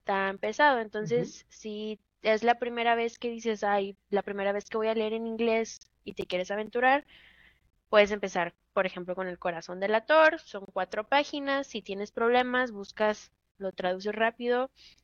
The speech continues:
Speaker 1: no se te hace pesado porque, pues, está muy cortito,
Speaker 2: Y
Speaker 1: y ahí vas
Speaker 2: practica-,
Speaker 1: agarrando, ¿no? Como que
Speaker 2: practicando
Speaker 1: el
Speaker 2: con el
Speaker 1: hábito.
Speaker 2: tiempo.
Speaker 1: Ajá, exacto. Y la verdad es que no hay nada como leer, este,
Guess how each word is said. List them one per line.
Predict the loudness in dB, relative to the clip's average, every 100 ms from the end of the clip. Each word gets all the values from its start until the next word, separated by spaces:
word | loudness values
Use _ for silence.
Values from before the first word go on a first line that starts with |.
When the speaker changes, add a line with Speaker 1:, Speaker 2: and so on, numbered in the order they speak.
| -8
Speaker 1:
no | -4 -2
se | 2
te | 4
hace | 4 0
pesado | -2 2 4 2
porque, | -4 -10 -12
pues, | -16 -14
está | -14 -10 -8
muy | -6 -6 -6
cortito, | -8 -8 -8 -6 -6 -8 _ _ -20 -20 -20 -20 _ _
Speaker 2:
Y | -8
Speaker 1:
y | 2 6
ahí | 6
vas | 6 2
Speaker 2:
practica-, |
Speaker 1:
agarrando, | 0 -2 -2 -4 -6
¿no? | -6 -8
Como | -8 -4 0
que | 0
Speaker 2:
practicando |
Speaker 1:
el | 4
Speaker 2:
con | 6
el | 4
Speaker 1:
hábito. |
Speaker 2:
tiempo. | 0 -6 -8 -10 -12 _ _ _ _
Speaker 1:
Ajá, | -2 2 6 6
exacto. | 4 0 -2 -2 -6 -6 -10 -20 _ _ _
Y | -8 -2
la | 4
verdad | 4 6 4
es | 2
que | -2 -4 -2
no | -6
hay | -6
nada | -4 -4 -6
como | -12 -12 -12 -14 -18 _ _ _ _ _ _
leer, | 0 4 6 6
este, | 2 -4 -14 _ -8 -6 -8